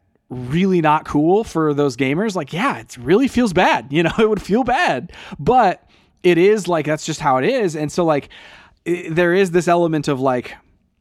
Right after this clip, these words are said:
playing to, like, the, you know, the, the people who are, like, looking at them being like, "Oh, this is a bad thing that they're buying,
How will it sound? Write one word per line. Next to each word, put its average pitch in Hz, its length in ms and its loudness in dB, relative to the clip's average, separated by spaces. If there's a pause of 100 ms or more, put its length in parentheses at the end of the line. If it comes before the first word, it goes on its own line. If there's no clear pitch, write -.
(1600)
playing 180 580 0
to, 160 320 0
like, 135 340 0
the, 135 540 0
you 139 180 -2
know, 120 80 -2
the, 127 260 -2
the 127 180 -4
people 143 380 -2
who 139 160 0
are, 131 140 0
like, 120 560 -4 (340)
looking 143 360 -2
at 135 80 -2
them 131 100 -2
being 131 140 0
like, 123 160 -4
"Oh, 156 140 2
this 147 140 -4
is 143 120 -4
a 139 60 -2
bad 147 300 0
thing 143 180 -2
that 135 120 -4
they're 143 120 0
buying, 135 600 0